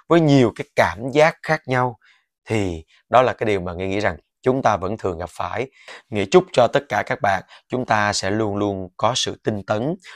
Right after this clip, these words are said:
luôn luôn vững tâm và kiên cố để có thể chống lại được những cái lời mời gọi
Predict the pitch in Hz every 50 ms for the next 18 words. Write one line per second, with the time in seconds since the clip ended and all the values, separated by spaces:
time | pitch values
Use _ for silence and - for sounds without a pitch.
0 | - _ - 123 123 120 117 113 117 113 110 95 107 95 98 113 113 135 127 123
1 | 120 113 107 92 98 85 - _ - 123 110 101 95 - 113 113 131 170 190 190
2 | - - - - - _ - 95 92 - - - - 95 90 90 92 104 117 -
3 | - 127 127 147 156 131 98 95 95 92 87 - 101 98 95 107 135 117 104 95
4 | 92 87 92 98 95 90 80 85 87 85 87 90